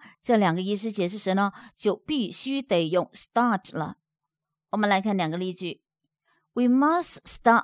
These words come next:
out early.我们必须早些动身。The car won't start.这辆汽车发动不起来。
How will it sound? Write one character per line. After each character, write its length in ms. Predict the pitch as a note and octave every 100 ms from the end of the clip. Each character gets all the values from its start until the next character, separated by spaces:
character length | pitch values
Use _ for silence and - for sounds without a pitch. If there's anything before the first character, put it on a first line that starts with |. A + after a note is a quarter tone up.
| B3+
out 380 | C4 G3 - - _
early. 560 | C#4 C4+ G3+ D#3 D3+ F3 _ _ _ _ _ _ _ _ _ _ _ _
我 60 | G#3+
们 200 | A3+ A#3+
必 160 | B3+ G3+
须 260 | A3+ A#3
早 240 | A3 F#3 -
些 180 | G#3
动 220 | A3 G3+ E3+
身。 280 | A#3+ B3+ C4+ _ _ _ _ _ _ _ _ -
The 100 | C4+
car 520 | - D#4 E4+ B3 E3+
won't 380 | G#3 A#3+ C#4 - -
start. 560 | - - F#3 E3+ E3+ - _ _ _ _ _ _
这 120 | E4+
辆 180 | C#4+ G3
汽 160 | G#3 B3+
车 200 | D4+ D4+
发 180 | D#4+
动 160 | D#4+ E4
不 120 | C4
起 200 | F3+ -
来。 320 | D#3 D#3 F#3